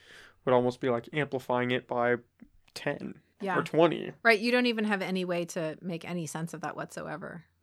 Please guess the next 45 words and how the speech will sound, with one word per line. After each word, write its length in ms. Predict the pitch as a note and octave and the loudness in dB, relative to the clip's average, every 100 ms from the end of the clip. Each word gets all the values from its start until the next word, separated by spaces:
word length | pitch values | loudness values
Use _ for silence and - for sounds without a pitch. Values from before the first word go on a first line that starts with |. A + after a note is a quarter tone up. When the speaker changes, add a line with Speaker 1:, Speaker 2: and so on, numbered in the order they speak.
| - | 2
Speaker 1:
And 100 | D#3+ | 4
you 80 | D#3+ | 6
don't, 400 | F#3+ F3+ E3+ E3+ | 4 4 -2 -2
you 60 | |
don't 240 | F3+ F3+ E3 | 0 2 2
really 240 | E3+ D#3+ | 2 2
understand 500 | D#3+ C3 - F3+ D#3+ | 0 -4 -2 -2 -2
what's 140 | C#3+ | -2
happening 400 | - G3 - C#3 | -2 -2 -2 -4
'cause 180 | D3 C3 | -4 -6
you're, 300 | C3 B2+ B2 - _ F#3+ | -6 -6 -6 -12 _ -14
Speaker 2:
No. 140 | D#3+ E3 | -12 -8
Speaker 1:
you're 180 | D3+ C#3 | -2 -2
a 60 | |
kid. 480 | C3+ - - - - _ _ - | -2 -4 -2 -4 -8 _ _ -6
Like, 120 | - | -6
Speaker 2:
Totally. 280 | D3+ E3 E3 - | -6 -10 -14 -4
Speaker 1:
and 140 | D3 | -2
if 100 | C3 | 2
that's 280 | C#3+ D3 D3 | 8 8 8
all 420 | C#3+ C#3+ C#3+ C#3+ - _ _ - - - _ | 4 6 6 2 -6 _ _ -20 -20 -20 _
that 160 | D3+ D3+ | 2 2
you've 260 | C#3+ C#3 | -2 -4
been, 440 | C3 C3+ B2+ A#2+ - _ _ _ - | 0 0 0 -6 -8 _ _ _ -14
you 100 | C#3 | -4
know, 200 | B2 A#2 | 0 0
subjected 600 | A#2+ B2+ C#3+ E3+ E3+ C#3 | -2 0 6 6 6 -2
to, 140 | - C3+ | -2 2
that's 240 | C3+ C3 | 4 6
all 160 | C#3 C3+ | 4 2
you 140 | B2+ | 0
know. 580 | B2 C3+ E3 A#2+ B2+ D#3 - - | 4 6 6 6 4 -2 -14 -20
Speaker 2:
Mm-hmm. 240 | E3 F#3 G#3 _ _ - - - - - - _ _ _ - | -10 -8 -8 _ _ -20 -20 -20 -20 -20 -20 _ _ _ -14
Speaker 1:
I 60 | |
mean, 160 | C3 B2 | -8 -2
where 160 | B2 B2+ | -2 -2
do 60 | |
you, 240 | B2 A2+ - | -4 -6 -6
where 180 | D#3+ D3 | -2 -2
do 60 | |
you 80 | C3 | 0
go 180 | C#3 D3+ | 0 0
from 180 | - G#2+ | -2 -10
there? 280 | - - - _ | -10 -12 -20 _
Speaker 2:
Exactly. 640 | E3+ E3 C#3 D3+ - D3+ | -12 -8 -8 -10 -14 -16